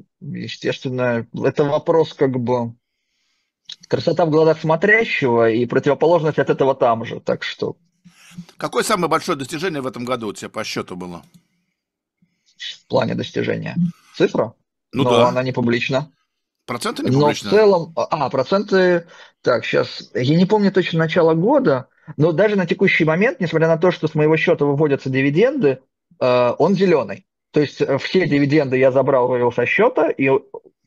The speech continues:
Speaker 1: и, и несмотря на это, счёт всё ещё больше, чем был в начале года. А сколько по процентам, я, к сожалению, не помню начало года.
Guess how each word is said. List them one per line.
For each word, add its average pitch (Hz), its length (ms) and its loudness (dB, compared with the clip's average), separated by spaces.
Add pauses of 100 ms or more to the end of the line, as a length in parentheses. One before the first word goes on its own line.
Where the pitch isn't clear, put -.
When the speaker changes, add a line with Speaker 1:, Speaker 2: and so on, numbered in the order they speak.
(140)
Speaker 1:
и, 127 140 -6
и 165 220 0
несмотря 160 720 2 (180)
на 139 120 -2
это, 220 300 0
счёт 170 280 0
всё 147 180 0
ещё 165 240 2
больше, 143 300 -2
чем 131 160 -2
был 127 100 2
в 123 40 2
начале 127 320 0
года. 110 380 -2 (320)
А 120 140 0
сколько 180 340 -4
по 147 80 -2
процентам, 190 560 -2
я, 135 160 0
к 165 80 -8
сожалению, 170 340 0
не 143 60 0
помню 143 200 0
начало 131 300 0
года. 120 320 -4